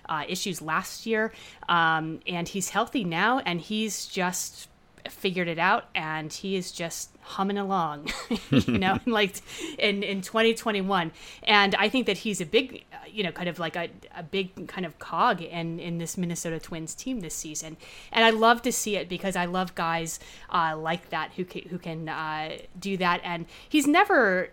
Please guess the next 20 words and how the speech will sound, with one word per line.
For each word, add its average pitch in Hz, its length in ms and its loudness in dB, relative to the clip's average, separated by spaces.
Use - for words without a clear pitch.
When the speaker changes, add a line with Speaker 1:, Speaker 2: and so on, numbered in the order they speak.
Speaker 1:
uh, 214 40 -12
you 247 100 0
know, 262 80 4
it's 269 140 -2
not 349 140 4
like 226 240 6
he's 208 560 -4
someone 240 280 4
that 214 80 2
you 208 140 -2
never 185 500 0
kind 202 180 0
of 170 80 -4
think 190 240 -2
that, - 260 -6
that 180 160 -8
he's, - 360 -6
he's 185 460 -8
a 175 40 -2
good, 160 420 -2